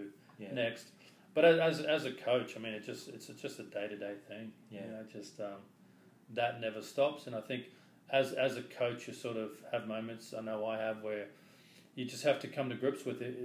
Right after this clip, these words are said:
Speaker 1: I-, is this what I do? Is this what I wanna do? Is this what I'm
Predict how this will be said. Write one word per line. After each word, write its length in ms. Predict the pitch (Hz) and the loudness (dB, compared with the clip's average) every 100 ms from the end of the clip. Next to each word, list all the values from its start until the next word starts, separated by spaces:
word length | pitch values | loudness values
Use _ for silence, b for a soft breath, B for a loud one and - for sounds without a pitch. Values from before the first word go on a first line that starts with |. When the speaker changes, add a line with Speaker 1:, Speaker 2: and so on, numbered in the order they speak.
| 123 - - | -8 -10 -10
Speaker 1:
I-, 40 | 123 | -8
is 140 | 110 | -4
this 220 | 123 123 | -4 -4
what 140 | 120 113 | -2 0
I 80 | 110 | 2
do? 140 | 147 | 2
Is 240 | 175 127 | 2 2
this 180 | 120 - | -2 -4
what 100 | 113 | -2
I 40 | 107 | 0
wanna 260 | 127 131 | 0 0
do? 140 | 131 123 | 0 0
Is 140 | 101 | 0
this 180 | 113 - | -6 -8
what 100 | |
I'm 100 | 107 | -10